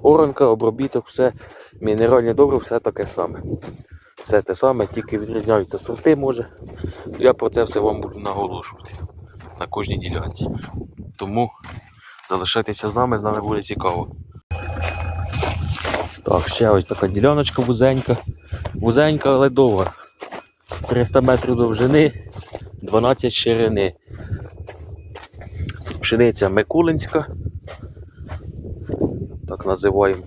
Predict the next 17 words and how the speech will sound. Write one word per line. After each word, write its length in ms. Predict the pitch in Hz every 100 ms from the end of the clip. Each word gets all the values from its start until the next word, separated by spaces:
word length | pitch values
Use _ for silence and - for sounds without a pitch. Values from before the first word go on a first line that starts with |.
| -
також 360 | 98 95 87
нова. 320 | 101 123 123 87 - _ - - - - _ - - _ _ _ _ _ _ _ _ - - - - _ - - - - _ _
Також 340 | - 90 90
взяли 260 | 85 90 92
ми 120 | 90
нову, 360 | 92 123 123 -
там 140 | - 101
в 40 |
хлопців. 480 | - 117 - - 107 _ _ - - - - - - - _ -
Ну, 120 | 123 123
тут 240 | - 123 -
трошки 360 | 113 - 98
слабша 520 | 90 131 156 165 -
вона. 340 | 160 156 156 151 - - - _ _ _ _ - - _ - - - - - - -
Слабша. 600 | - - 139 131 - 127 113 - - _ _ _ _ _ _ _ _ _ _ - - - - - - _ _ _ -
І 80 | 139
також 540 | 117 110 95 92 -